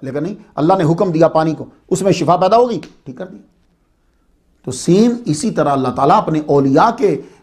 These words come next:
ज़ुबान में भी, औलिया से मंसूब चीज़ों में भी शिफा का हुक्म दे दिया। वही वो चश्मा है, ये यहाँ बैठते थे, यहाँ रहते थे, यहाँ पाँव लगा, शिफा पैदा कर दी।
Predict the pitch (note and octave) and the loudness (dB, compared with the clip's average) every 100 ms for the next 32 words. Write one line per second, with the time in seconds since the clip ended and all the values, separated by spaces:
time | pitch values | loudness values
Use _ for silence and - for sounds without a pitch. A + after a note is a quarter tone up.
0 | _ D3 F3+ C4 C4+ G3+ D3 G#2+ - _ | _ 4 4 4 0 -6 -8 -14 -20 _
1 | _ _ _ _ _ _ _ _ _ C#3 | _ _ _ _ _ _ _ _ _ 0
2 | F#3+ F#3+ A3 A3+ G#3+ F#3 F#3+ A3+ C#4 D4+ | 2 4 4 4 0 -2 -2 -2 0 2
3 | D4+ A3 E3 A#2+ C3+ C3+ - - C3 F#3+ | 2 0 -2 -2 -6 -6 -12 -10 -6 0
4 | G#3+ B3 F#3+ C#3 C#3+ F#3 F3+ - G#3+ A#3 | 2 2 -4 -2 2 2 2 0 2 2
5 | F3+ - - _ C3 D#3 D#3+ G3 G3 D3+ | 2 -4 -18 _ -2 2 4 4 2 0
6 | C#3+ F3+ - B3+ A3+ - - _ - C#3 | 0 0 0 0 0 -2 -14 _ -2 0
7 | E3+ F#3+ G3 B3 F#3 D3 E3+ F#3+ A#3 A3+ | 2 2 0 0 2 2 2 0 2 4
8 | E3 - A#2+ C3+ E3 A3+ A#3+ | 2 0 -6 -4 -4 -6 -10